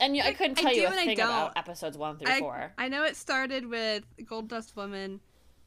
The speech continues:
Speaker 2: and Nikki leaving.
Speaker 1: <laughs> That's why I had to,
Speaker 2: Yeah.
Speaker 1: like, pause to think of who Nikki was. <laughs>
Speaker 2: Ah.
Speaker 1: And he, but then it's like, he
Speaker 2: Who's Nikki?
Speaker 1: but it's confusing 'cause he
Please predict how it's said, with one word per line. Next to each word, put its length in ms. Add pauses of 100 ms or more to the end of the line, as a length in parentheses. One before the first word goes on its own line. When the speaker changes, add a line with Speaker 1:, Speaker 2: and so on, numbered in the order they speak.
(120)
Speaker 2:
and 500 (380)
Nikki 460
leaving. 600 (540)
Speaker 1:
<laughs> 480
That's 480
why 280
I 80
had 80
to, 60 (100)
Speaker 2:
Yeah. 60
Speaker 1:
like, 320
pause 320
to 120
think 220
of 120
who 100
Nikki 380
was. 580 (160)
<laughs> 340 (960)
Speaker 2:
Ah. 480
Speaker 1:
And 80
he, 220 (240)
but 140
then 120
it's 120
like, 80
he 60
Speaker 2:
Who's 320
Nikki? 420 (120)
Speaker 1:
but 160
it's 100
confusing 480
'cause 180
he 100